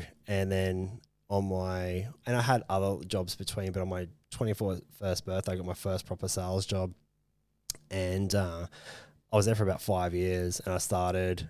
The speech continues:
and attached myself, as I said, to the, that best salesperson there. And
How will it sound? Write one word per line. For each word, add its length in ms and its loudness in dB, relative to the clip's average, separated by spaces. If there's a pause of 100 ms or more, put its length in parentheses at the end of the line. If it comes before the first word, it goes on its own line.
(160)
and 580 -2 (160)
attached 260 -4
myself, 320 -2
as 140 -2
I 20 -8
said, 280 -6
to 100 -6
the, 240 -2 (160)
that 220 -8 (420)
best 220 -4
salesperson 540 -4
there. 260 -2
And 140 -8